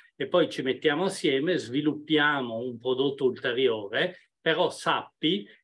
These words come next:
che dal momento in cui noi ci mettiamo assieme, tutto quello che viene sviluppato sarà di proprietà mia, perché io ti pago questa,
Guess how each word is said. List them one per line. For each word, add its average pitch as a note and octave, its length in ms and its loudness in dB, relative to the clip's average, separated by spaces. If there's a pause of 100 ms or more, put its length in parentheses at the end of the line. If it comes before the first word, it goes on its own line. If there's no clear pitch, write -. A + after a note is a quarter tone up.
che C#3 340 2
dal C3 220 -2
momento D#3 460 0
in C3+ 140 -2
cui C#3+ 480 -4
noi D3 220 0
ci - 160 -8
mettiamo B2+ 520 0
assieme, A#2+ 840 0 (380)
tutto - 500 2
quello D3 440 2
che C#3 160 -2
viene C#3 320 2
sviluppato C3+ 960 0
sarà C3+ 420 0
di D3+ 160 -2
proprietà D#3 560 -2
mia, A#2+ 540 -4 (320)
perché C#3 360 2
io C#3+ 580 4
ti - 200 -12
pago B2 600 -2
questa, B2 680 -6